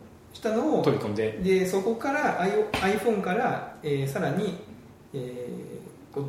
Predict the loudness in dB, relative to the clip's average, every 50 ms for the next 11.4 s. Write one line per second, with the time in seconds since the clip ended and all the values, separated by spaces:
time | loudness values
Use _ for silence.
0 | -6 -8 -6 -2 0 2 2 2 4 6 8 8 8 6 4 0 0 0 -2 -4
1 | -6 -10 -10 -10 -8 -8 -6 -6 -4 -2 2 4 4 6 6 4 2 0 0 -2
2 | -2 -4 -6 -8 -12 -16 -20 -20 -20 -20 -20 -20 -20 -20 -20 -20 -18 -18 -12 -6
3 | 0 4 4 4 6 6 4 8 8 10 12 12 12 12 12 10 8 4 4 2
4 | 2 0 0 0 0 0 2 2 2 2 0 0 -2 -2 -4 -6 -6 -6 -4 -4
5 | 0 2 2 2 2 2 0 0 -2 -4 -4 -4 -4 -2 0 0 0 0 0 -2
6 | -2 -2 -2 -4 -6 -10 -14 -16 -12 -10 -10 -10 -10 -12 -16 -16 -12 -8 -6 -6
7 | -6 -6 -10 -12 -8 -6 -4 -4 -4 -6 -10 -14 -18 -10 -4 -2 0 0 0 0
8 | 0 0 0 0 -4 -6 -4 0 0 2 2 2 0 -2 -2 0 0 0 -2 -2
9 | -4 -4 -4 -2 -2 0 0 0 0 0 -2 -2 -4 -6 -6 -6 -6 -6 -6 -6
10 | -4 -4 -4 -6 -6 -8 -12 -16 -20 -20 -20 -20 -16 -10 -8 -8 -6 -8 -10 -10
11 | -6 -2 0 0 0 0 -2